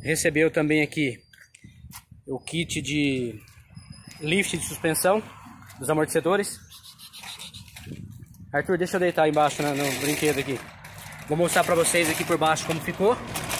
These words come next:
Meu menino acabou de trazer minha cama aqui, ó.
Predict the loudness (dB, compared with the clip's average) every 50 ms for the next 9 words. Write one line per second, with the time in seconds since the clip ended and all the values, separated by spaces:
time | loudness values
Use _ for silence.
0 | -4 -6 -6 -6 -8 -6 -6 -4 -4 -2 -2 -2 -2 -2 -2 -2 -4 -4 -4 -4
1 | -6 -6 -8 -10 -8 -10 -8 -8 -8 -10 -10 -10 -14 -14 -14 -14 -14 -14 -14 -14
2 | -14 -16 -16 -16 -16 -14 -14 -14 -12 -4 -2 0 2 2 4 2 2 2 2 2
3 | 2 2 2 4 4 2 4 4 4 2 2 2 2 2 2 4 4 2 0 2
4 | 4 4 4 4